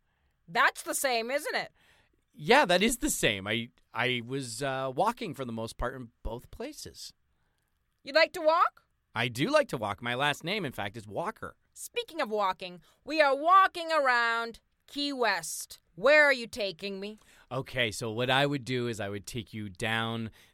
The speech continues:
Speaker 2: the, uh, the, the main road from the marina,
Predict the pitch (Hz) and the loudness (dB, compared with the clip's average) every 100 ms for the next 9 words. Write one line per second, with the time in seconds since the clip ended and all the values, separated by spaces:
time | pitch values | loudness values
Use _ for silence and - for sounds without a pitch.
0 | 98 107 104 95 90 90 101 110 107 117 | -14 -8 -6 -6 -8 -12 -12 -10 -10 -10
1 | 110 110 120 143 151 127 123 120 117 - | -10 -4 -2 -2 -2 -2 -2 -2 -6 -8
2 | 117 110 107 104 101 107 151 123 87 180 | -8 -6 -8 -8 -8 -4 -2 -2 -6 -14